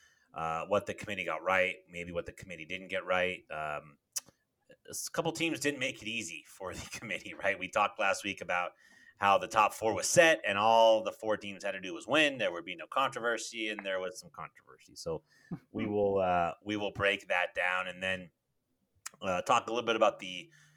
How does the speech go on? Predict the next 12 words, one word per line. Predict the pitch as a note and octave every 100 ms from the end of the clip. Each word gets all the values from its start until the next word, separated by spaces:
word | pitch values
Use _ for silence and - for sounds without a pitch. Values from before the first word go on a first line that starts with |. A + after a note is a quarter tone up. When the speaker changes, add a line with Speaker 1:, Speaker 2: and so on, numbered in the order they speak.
| _ _ -
Speaker 1:
the, | F#2 F2+
uh, | F2 E2+
the |
college | F2+ G2+ -
football | - -
playoff, | C3+ D3+ D3 C#3+ -
which | G#2+ -
begins | A2 G2+ G#2 F#2+
here | G2+ G2+
in, | F#2+
in | F#2+ F#2+ F#2+
a | F2+